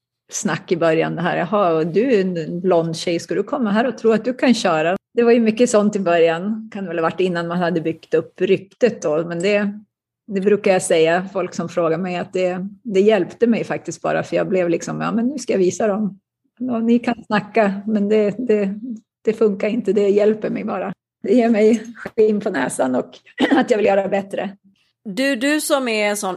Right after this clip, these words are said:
Speaker 2: erfaren och duktig då, eh, bilförare, har du några tips till oss andra som kör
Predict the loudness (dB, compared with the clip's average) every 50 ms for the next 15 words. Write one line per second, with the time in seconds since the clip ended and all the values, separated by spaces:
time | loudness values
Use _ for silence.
0 | -8 -6 -4 0 0 2 2 0 0 -4 -4 -2 0 2 2 2 2 2 0 0
1 | -2 -4 -4 -2 -2 -4 -4 -6 -6 -2 -2 0 0 0 0 0 0 -2 -2 -2
2 | -4 -2 -2 0 0 0 -2 -2 -2 -2 0 0 0 -2 -4 -4 -2 0 0 2
3 | 2 2 2 2 2 2 2 2 2 2 2 0 -2 -4 -2 -2 -2 -2 -2 -2
4 | -6 -10 -4 -2 0 0 0 0 0 0 -2 -2 0 -2 -2 -2 0 0 0 0
5 | -2 -4 -6 -6 -4 -4 -2 -2 -2 -2 -4 -4 -8